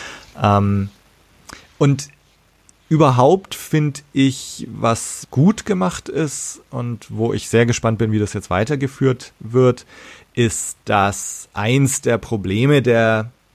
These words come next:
Sequels hier irgendwie auch gelöst wird, nämlich das Bösewicht-Problem. Ähm, in, in den Sequels war es ja so, du hast ja im Grunde in jeder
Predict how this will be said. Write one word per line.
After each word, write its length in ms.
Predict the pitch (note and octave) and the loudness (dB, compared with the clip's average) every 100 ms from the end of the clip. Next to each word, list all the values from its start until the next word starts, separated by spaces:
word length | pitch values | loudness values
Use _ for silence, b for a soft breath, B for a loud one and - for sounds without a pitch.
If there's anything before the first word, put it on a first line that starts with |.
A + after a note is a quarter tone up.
| _ _ _ _ | _ _ _ _
Sequels 920 | - - C#3 D3 - A#2 A#2 - - - | -20 -6 -2 -2 0 2 2 -2 -14 -18
hier 240 | - C3 B2+ | -6 0 0
irgendwie 380 | A#2+ A#2 A2 G#2+ | 0 -2 -2 -4
auch 360 | G#2 G2+ - - b b b b b | -4 -6 -8 -20 b b b b b
gelöst 640 | A#2 G#2 G2+ A#2+ B2+ - G#2 | -4 -2 2 4 2 -2 -2
wird, 340 | G#2 G2 - | -2 -2 -8
nämlich 360 | G#2 G#2+ G#2+ - | -8 -6 -6 -6
das 460 | G#2 F#2+ - - _ _ _ _ _ _ | -6 -6 -12 -16 _ _ _ _ _ _
Bösewicht-Problem. 1500 | A2+ B2 B2 B2 G2 - - - - - G2+ F2 E2+ F2+ A2 A2 B B B B - | 2 4 4 2 0 -6 -12 -16 -18 -8 -6 -4 -4 -2 -4 -4 B B B B -8
Ähm, 460 | G2 G2+ G2 G2 - _ _ | -4 -4 -4 -8 -12 _ _
in, 180 | A#2 A2+ | -8 -6
in 120 | A#2 | -4
den 140 | B2 A#2+ | -2 -2
Sequels 600 | E3+ - E3 - - _ _ | -4 -2 -2 -4 -14 _ _
war 180 | C3 C3 | 0 0
es 60 | |
ja 120 | C3+ A#2+ | 2 2
so, 140 | C3 | 2
du 120 | C#3+ | 2
hast 180 | B2+ - | 2 0
ja 100 | B2+ | -4
im 100 | B2 | -4
Grunde 260 | A#2 B2+ B2+ | -2 -2 -2
in 200 | A#2+ A#2 | -4 -4
jeder 680 | G2 A#2 C3 C3 B2+ C3 | 0 2 4 4 2 -2